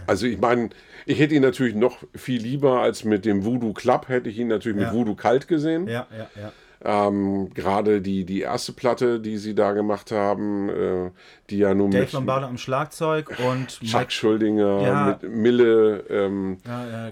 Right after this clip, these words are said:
Speaker 1: das ist schon echt
Speaker 2: Abgedrehtes Zeugs, ja, ja.
Speaker 1: geile Scheiße, so, und, äh
Speaker 2: Äh, aber gutes Beispiel für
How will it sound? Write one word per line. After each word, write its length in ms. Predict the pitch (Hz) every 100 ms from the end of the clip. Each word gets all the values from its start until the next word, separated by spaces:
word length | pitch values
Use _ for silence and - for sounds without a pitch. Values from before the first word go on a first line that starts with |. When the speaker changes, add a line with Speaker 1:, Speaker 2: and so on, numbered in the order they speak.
| 98
Speaker 1:
das 240 | 92 - 90
ist 160 | 90
schon 260 | - 95 87
echt 20 | -
Speaker 2:
Abgedrehtes 600 | 90 131 123 131 113 -
Zeugs, 440 | 127 117 - -
ja, 80 | 107
ja. 200 | 110 101
Speaker 1:
geile 360 | 101 90 85 76
Scheiße, 460 | - 76 71 78 73
so, 160 | 78
und, 500 | 85 87 82 82 -
äh 380 | - 87 80 82
Speaker 2:
Äh, 20 |
aber 540 | - 160 160 151 160 147
gutes 380 | 120 208 240
Beispiel 680 | - 170 165 165 160 196 - _
für 420 | - - 151 156